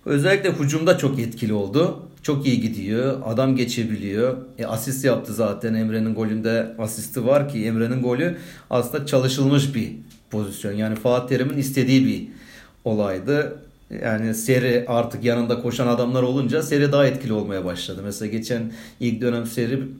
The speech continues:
etkisiz duruyordu. Çünkü adam kime pas atacak? Herkes sabit yerinde bekliyordu mesela. Bunda şimdi biraz hareketli adamlar var. Bu sefer o k-, koşturabiliyor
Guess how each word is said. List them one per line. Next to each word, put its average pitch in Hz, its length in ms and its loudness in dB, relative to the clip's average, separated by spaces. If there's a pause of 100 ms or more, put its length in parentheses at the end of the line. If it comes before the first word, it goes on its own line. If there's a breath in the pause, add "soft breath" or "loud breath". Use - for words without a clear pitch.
etkisiz 147 520 0
duruyordu. 113 380 2
Çünkü 123 140 -2
adam 135 180 2
kime 143 220 0
pas 120 220 -2
atacak? 92 360 -8
Herkes 143 400 -2
sabit 113 360 -4
yerinde 120 340 0
bekliyordu 117 440 -2
mesela. 101 460 -8 (460 loud breath)
Bunda 135 260 0
şimdi 151 200 -4
biraz 156 200 2
hareketli 143 460 4
adamlar 110 440 2
var. 139 240 2 (380 loud breath)
Bu 143 100 -8
sefer 147 220 -2
o 165 280 -2
k-, - 120 -10 (440)
koşturabiliyor 143 840 2